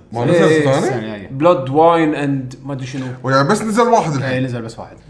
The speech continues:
Speaker 2: إيه، نزل بس واحد، إيه،
Speaker 3: مم.
Speaker 2: إيه. و-، و-، ويمدحونه، يعني، يقول لك at least عشر ساعات جيم بلاي وأنت دافع عليه عشرة دولار.
Speaker 1: والثاني يقول لك
Speaker 3: مو بس
Speaker 1: تقريبًا عشرين
Speaker 3: at least
Speaker 1: ساعة.
Speaker 3: لا، صخر.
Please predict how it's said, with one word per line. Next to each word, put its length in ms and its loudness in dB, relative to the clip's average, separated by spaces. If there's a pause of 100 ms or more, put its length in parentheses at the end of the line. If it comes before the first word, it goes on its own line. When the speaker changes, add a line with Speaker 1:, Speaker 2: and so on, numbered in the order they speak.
(160)
Speaker 2:
إيه، 160 2
نزل 280 4
بس 120 0
واحد، 220 2
إيه، 140 0
Speaker 3:
مم. 180 -8
Speaker 2:
إيه. 160 -6 (640)
و-، 280 2
و-، 180 0
ويمدحونه، 500 2
يعني، 200 2
يقول 200 2
لك 140 -2
at 40 -6
least 200 2
عشر 180 -4
ساعات 360 2
جيم 180 0
بلاي 100 0
وأنت 140 -2
دافع 280 0
عليه 140 0
عشرة 200 -4
دولار. 220 2
Speaker 1:
والثاني 440 2
يقول 240 2
لك 200 0
Speaker 3:
مو 80 6
بس 180 4
Speaker 1:
تقريبًا 260 2
عشرين 240 0
Speaker 3:
at 20 -2
least 60 -2
Speaker 1:
ساعة. 340 0
Speaker 3:
لا، 160 -8
صخر. 340 -10